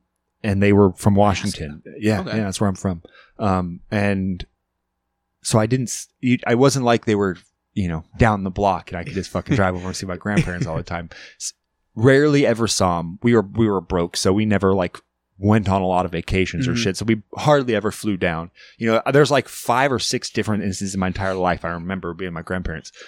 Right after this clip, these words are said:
Speaker 1: And, and most of them were uncomfortable because they were
Speaker 2: Mm-hmm.
Speaker 1: very old, like, really old. They're f-, born in the thirties.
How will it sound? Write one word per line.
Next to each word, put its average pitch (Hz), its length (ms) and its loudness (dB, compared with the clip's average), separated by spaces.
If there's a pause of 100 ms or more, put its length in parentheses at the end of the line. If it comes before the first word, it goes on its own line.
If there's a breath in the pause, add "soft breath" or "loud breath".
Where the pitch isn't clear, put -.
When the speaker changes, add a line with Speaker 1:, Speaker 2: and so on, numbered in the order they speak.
(500 loud breath)
Speaker 1:
And, 127 340 0 (180)
and 113 200 -2
most 120 560 6
of 127 160 2
them 107 440 -2 (640)
were 110 640 4 (3000)
uncomfortable 123 640 -2
because 113 240 2
they 143 80 6
were 214 100 6
Speaker 2:
Mm-hmm. - 100 0
Speaker 1:
very 113 380 2
old, 98 520 -2 (440)
like, 104 320 0 (160)
really 107 760 0
old. 101 340 4
They're 107 100 2
f-, - 200 -4
born 117 300 2
in 104 60 -2
the 90 60 -6
thirties. 110 720 0